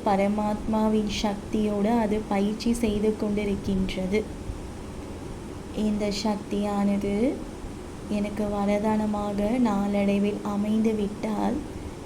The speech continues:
என் உடல் முழுவதும் மிகவும் ஆரோக்கியமானதாக, சக்தி நிறைந்ததாக மாறிவிடும். இதனால் ஆத்மாவாகிய நான் பரமாத்மா என்னும்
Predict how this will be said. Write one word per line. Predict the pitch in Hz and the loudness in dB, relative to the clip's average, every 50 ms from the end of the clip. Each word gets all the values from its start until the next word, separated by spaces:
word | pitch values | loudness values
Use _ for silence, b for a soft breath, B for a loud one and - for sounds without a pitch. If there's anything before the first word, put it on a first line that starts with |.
| - - - | -8 -4 0
என் | 208 202 202 202 - | 0 2 2 0 0
உடல் | - 214 214 214 220 226 247 262 | 0 2 4 4 6 6 6 6
முழுவதும் | 247 226 214 214 208 214 220 226 226 233 233 214 226 233 233 226 220 | 6 6 4 4 4 4 2 4 2 2 2 2 2 2 2 2 2
மிகவும் | 220 214 208 208 220 220 220 220 233 226 - - | 2 0 2 2 2 2 2 2 0 0 0 -2
ஆரோக்கியமானதாக, | 208 202 208 214 214 220 226 240 233 - - 269 269 262 247 233 214 208 202 208 208 202 202 202 196 196 196 202 208 247 277 - - - - - - - - - - - - - - | -2 0 0 0 2 2 2 2 0 0 0 0 2 4 4 4 4 2 0 0 0 0 2 2 2 0 0 0 -2 -2 -4 -6 -10 -10 -10 -10 -10 -10 -10 -10 -10 -8 -8 -8 -8
சக்தி | - - - - - - 226 220 - - - - - - 294 294 | -6 -6 -6 -4 -2 -2 -2 -2 -4 -8 -10 -4 2 4 6 6
நிறைந்ததாக | 277 254 214 202 202 202 202 202 208 208 202 208 196 196 196 196 208 214 214 240 240 | 6 6 4 4 2 2 2 2 2 2 2 2 2 2 2 2 2 2 2 2 2
மாறிவிடும். | 233 214 202 202 202 202 202 208 208 196 196 196 190 208 202 202 - - - - - - - - - - - - - - - | 2 2 2 2 0 0 0 -2 -2 -2 0 0 0 0 -2 -2 -4 -4 -8 -10 -10 -10 -12 -12 -12 -12 -12 -12 -10 -6 -2
இதனால் | 214 214 202 214 208 208 214 220 214 208 214 226 262 320 - - - - - - - - - - - | -2 0 0 2 2 2 2 2 2 2 0 -2 -2 -4 -6 -6 -6 -8 -8 -8 -8 -10 -8 -6 -4
ஆத்மாவாகிய | 202 208 214 214 - - 233 233 240 240 262 262 262 254 240 226 214 202 208 202 202 202 | -2 -2 -2 -2 -2 -2 0 2 4 4 4 2 2 2 2 2 2 0 0 2 2 2
நான் | 202 202 208 214 208 202 208 214 - - - - - - - - - - - - - | 4 2 2 2 2 0 0 -2 -4 -6 -8 -10 -10 -10 -10 -10 -10 -10 -8 -4 -2
பரமாத்மா | 214 202 202 208 214 214 220 226 220 226 226 220 - 240 240 240 240 240 233 | 0 0 0 2 2 2 2 2 2 2 0 0 2 2 4 4 4 4 4
என்னும் | 226 214 208 214 208 208 196 | 4 2 2 0 0 -2 -2